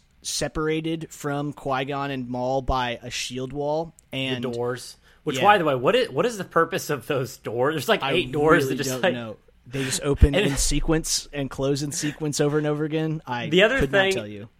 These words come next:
Speaker 2: and again, I, I know that I'm being overly critical, but that's, like, kinda what we're trying to do right now. Um, but in every Star Wars base, there's always a room with, like, a two thousand foot drop and no railing.
Speaker 1: Absolutely.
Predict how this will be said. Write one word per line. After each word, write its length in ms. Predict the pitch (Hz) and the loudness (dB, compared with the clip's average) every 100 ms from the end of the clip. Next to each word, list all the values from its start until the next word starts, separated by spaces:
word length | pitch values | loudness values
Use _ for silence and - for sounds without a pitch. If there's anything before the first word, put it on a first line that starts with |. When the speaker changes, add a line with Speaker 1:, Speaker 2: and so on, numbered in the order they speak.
| _ _ _ 185 | _ _ _ -2
Speaker 2:
and 140 | 190 | 2
again, 200 | 175 160 | 4 4
I, 300 | 139 160 156 | 4 6 6
I 20 | |
know 180 | 156 147 | 6 6
that 100 | 139 | 4
I'm 100 | 131 | 2
being 160 | 123 131 | 0 -4
overly 320 | 117 113 113 | -4 -4 -6
critical, 360 | - 117 - 113 | -4 -4 -4 -4
but 80 | |
that's, 180 | 127 135 | -4 -4
like, 80 | 127 | -6
kinda 200 | - 117 | -4 -4
what 80 | 104 | -6
we're 80 | 104 | -8
trying 240 | - 107 | -6 -6
to 60 | 98 | -8
do 160 | 92 107 | -8 -6
right 200 | 113 120 | -4 -2
now. 300 | 123 135 127 | -2 -2 -4
Um, 380 | 110 107 98 - | -6 -6 -8 -6
but 240 | 117 147 - - - _ _ _ - | 0 0 -2 -20 -20 _ _ _ -6
in 120 | 156 | -2
every 360 | 151 165 233 | 0 2 0
Star 380 | 202 - 139 143 | 0 -2 0 0
Wars 400 | 147 156 147 139 | 0 0 0 -2
base, 640 | - 98 - 90 131 135 - | -8 -18 -10 -8 -6 -8 -6
there's 220 | 135 123 | -4 -4
always 560 | 131 143 147 156 143 - | -2 0 0 -2 -4 -8
a 420 | 123 120 110 101 - _ 104 | -6 -4 -4 -8 -12 _ -8
room 500 | 120 147 175 185 175 _ _ _ _ - | -4 0 -2 -2 -8 _ _ _ _ -8
with, 160 | 139 | -6
like, 120 | 139 135 | -4 -4
a 140 | 117 - _ - | -6 -10 _ -10
two 220 | - 175 | -2 -2
thousand 460 | 151 127 143 139 135 | 0 0 0 -2 -4
foot 240 | 139 - | -8 -10
drop 380 | 110 117 127 131 | -6 0 0 0
and 140 | 101 101 | -6 -6
no 120 | 110 | -6
railing. 540 | 95 87 92 82 76 _ _ _ - | -6 -6 -8 -10 -14 _ _ _ -4
Speaker 1:
Absolutely. 640 | 143 - 127 117 104 107 | -2 -2 -2 -4 -8 -14